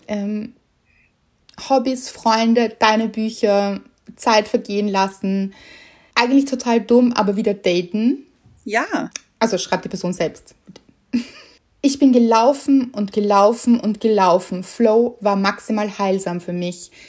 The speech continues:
Speaker 1: Das hab ich auch gemacht.
Speaker 2: Mhm.
Speaker 1: Ich war tatsächlich laufen, also auch wirklich viel laufen im Wald und so, weil ich, wisst ihr, was ich dann immer gesagt habe zu mir?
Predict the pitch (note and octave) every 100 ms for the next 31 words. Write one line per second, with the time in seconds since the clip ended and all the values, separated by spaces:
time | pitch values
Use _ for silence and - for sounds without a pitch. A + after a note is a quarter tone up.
0 | _ - A#3 D4+ D4+ - G#3 G3+ F3 F3
1 | - - _ _ _ _ - G3+ E3 F3+
2 | F3 A#3+ C4 - B3 A#3+ C4+ A3 G3+ A3
3 | - A3+ A3 _ _ G#3 G#3 G#3+ G#3 -
4 | A#3+ A#3+ - B3 A3 G3+ - G#3+ G#3 G3
5 | G3+ G#3 G#3+ A3+ A#3 - - - A3 A#3
6 | A#3 - _ A3+ A#3 C4+ A#3+ B3 C4 B3
7 | A#3+ B3 A#3 A3 G#3+ G3+ G3 G#3 G3+ G#3+